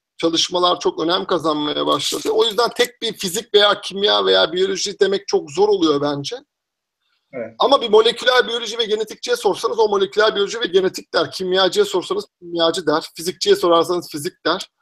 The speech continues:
Speaker 1: Bana sorarsanız bunların hepsi önemli. Şöyle oluyor, yani modern bilim insanları bunların hepsi konusunda bir eğitim almış olması gerekiyor. O yüzden fizik bölümlerinde biyoloji derslerinin olması gerekiyor. Biyoloji bölümlerinde fizik derslerinin olması gerekiyor.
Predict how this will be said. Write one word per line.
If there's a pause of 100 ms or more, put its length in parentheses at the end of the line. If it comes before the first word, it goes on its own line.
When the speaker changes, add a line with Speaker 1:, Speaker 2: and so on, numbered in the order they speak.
(160)
Speaker 1:
Bana
sorarsanız
bunların
hepsi
önemli. (840)
Şöyle
oluyor,
yani
modern
bilim
insanları
bunların
hepsi (180)
konusunda
bir
eğitim
almış
olması
gerekiyor.
O
yüzden
fizik
bölümlerinde
biyoloji
derslerinin
olması
gerekiyor.
Biyoloji
bölümlerinde
fizik
derslerinin
olması
gerekiyor.